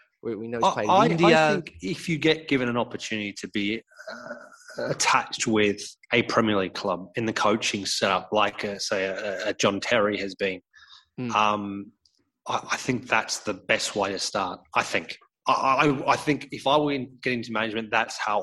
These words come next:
Speaker 2: I would look at it. I'd go, "Right, okay, first and foremost, you go, right, you know, could you go to a club, like, could you be involved some way or another in a, in a, in a Chelsea setup or a Leicester setup?"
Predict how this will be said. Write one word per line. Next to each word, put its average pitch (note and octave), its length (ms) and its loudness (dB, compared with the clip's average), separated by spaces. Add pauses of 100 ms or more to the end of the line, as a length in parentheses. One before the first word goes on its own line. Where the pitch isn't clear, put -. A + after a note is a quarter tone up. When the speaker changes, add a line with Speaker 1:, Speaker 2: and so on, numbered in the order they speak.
Speaker 2:
I G#2 120 2
would G#2 140 -4
look G2 220 -8
at F#2+ 60 -6
it. F#2+ 100 -4
I'd G2 140 -2
go, G2 180 -2
"Right, G2 400 -2 (100)
okay, F#2+ 160 -8 (520)
first - 420 2
and A2 140 -6
foremost, G#2+ 360 0
you G2+ 120 -8
go, G2+ 260 2
right, G2+ 320 0 (1300)
you - 80 -16
know, G2+ 120 -18
could F#2+ 180 -4
you G2 100 -2
go G2 180 2
to F#2+ 80 2
a F#2 60 -4
club, G2+ 340 0 (180)
like, - 120 -4
could A#2 140 2
you A2 80 4
be G#2 160 4
involved G2 540 4
some A#2+ 340 6
way G#2 220 2
or G2 160 -2
another G2 200 -2
in F#2+ 80 -4
a, F#2+ 60 -4
in G2+ 140 -6
a, F#2+ 180 -2
in G#2 60 -2
a F#2 80 0
Chelsea - 400 0
setup D2+ 340 -6
or F#2 60 -2
a F#2 100 0
Leicester F#2+ 380 -2
setup?" F2 360 -2